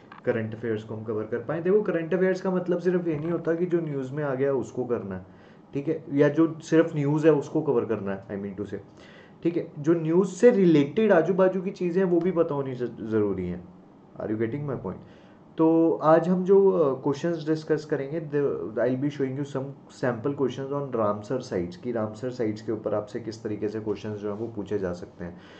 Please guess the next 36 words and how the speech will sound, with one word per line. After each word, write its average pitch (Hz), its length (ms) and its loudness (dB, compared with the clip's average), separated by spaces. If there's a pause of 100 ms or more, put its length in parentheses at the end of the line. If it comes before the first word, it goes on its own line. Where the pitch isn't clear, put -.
(220)
News 165 240 4
में 196 160 0
क्यों 196 140 -2
था? 190 240 -2
क्योंकि 190 280 -2
आप 180 220 0
जानते 165 280 -2
हो 170 60 0
कि 175 80 0
हर 156 140 0
साल 156 200 0
International 143 720 -4
Wetland 131 520 -4
Day 135 100 2
celebrate 123 520 -4
किया 123 180 2
जाता 117 260 -2
है, 123 60 -8
अ, - 60 -16 (400)
सेकेंड 110 580 0
फरवरी 113 400 -2
को, 143 200 -2
और 127 460 0
इसी 135 220 -2
दिन 151 400 -6
दो 147 440 2
और 135 300 0
नई 131 220 0
sites 139 400 -2
ऐसी 127 220 -4
थी 143 140 -4
जिनको 131 540 -4
India 127 720 -2
में 120 160 -4
से 131 180 0
रामसर 123 600 0